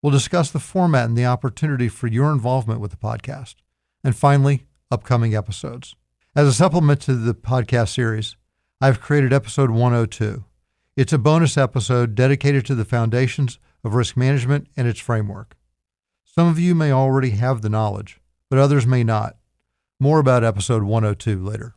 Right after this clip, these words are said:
So let's jump right in. I'm Larry Gordon, your host. With nearly thirty years in financial services at organizations ranging from large banks to fintech startups and leadership experience across multiple areas of risk,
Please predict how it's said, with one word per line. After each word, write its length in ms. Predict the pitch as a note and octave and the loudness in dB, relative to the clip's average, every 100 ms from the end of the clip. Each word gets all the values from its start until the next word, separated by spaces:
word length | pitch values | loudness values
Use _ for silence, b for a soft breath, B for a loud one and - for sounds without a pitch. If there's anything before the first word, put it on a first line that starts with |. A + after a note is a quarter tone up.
| _ _ | _ _
So 140 | F3 | 2
let's 120 | F3 | 2
jump 320 | - D#3+ C#3+ | 2 0 2
right 240 | C#3 B2+ A2 | 2 2 2
in. 220 | G#2+ A2 - _ _ _ _ _ _ _ | -2 -8 -18 _ _ _ _ _ _ _
I'm 220 | D3+ F3 F3 | 2 4 4
Larry 260 | E3 E3 | 2 0
Gordon, 480 | C#3+ C3 B2 B2+ A2+ | 2 2 2 -2 -2
your 160 | A#2+ A#2+ | 0 2
host. 480 | A2 G#2+ A2 - _ _ _ | 2 -2 -8 -18 _ _ _
With 100 | C3 | 2
nearly 240 | C3+ C#3+ A#2+ | 4 4 2
thirty 320 | E3 F3+ F3+ | 0 0 0
years 300 | E3 D#3+ C3 | 0 0 0
in 80 | A#2+ | -2
financial 380 | C3+ B2+ B2 | -2 -2 -2
services 580 | G#2+ A#2+ A2 - G#2 - - | -4 -2 -2 -6 -8 -10 -4
at 120 | C3+ | 0
organizations 680 | B2+ B2+ A#2 B2+ A#2+ C3+ G2+ | 0 0 0 0 0 -2 0
ranging 320 | B2+ A#2+ B2+ | 0 0 -2
from 260 | - A2 G#2 | -2 -2 -2
large 320 | B2+ C#3 A#2 | -2 -2 -2
banks 320 | B2+ B2+ - | 0 0 -2
to 80 | B2+ | -8
fintech 480 | - C3 A2+ C3 - | -4 -2 0 -4 -6
startups 560 | - A2+ G2+ - - _ _ _ _ - | -4 -4 -4 -8 -20 _ _ _ _ -4
and 120 | B2+ | 2
leadership 440 | C#3 D3 - D#3 D3+ | 4 2 0 -2 -4
experience 460 | - C#3 C3+ A2 | -6 0 0 0
across 300 | A2 A#2 G#2+ | -2 -2 -2
multiple 460 | A2+ B2+ - B2+ B2+ | -2 -2 -2 -4 -2
areas 300 | B2 B2 G#2+ | 0 0 -2
of 100 | G2 | -4
risk, 320 | A2 G#2+ | -4 -6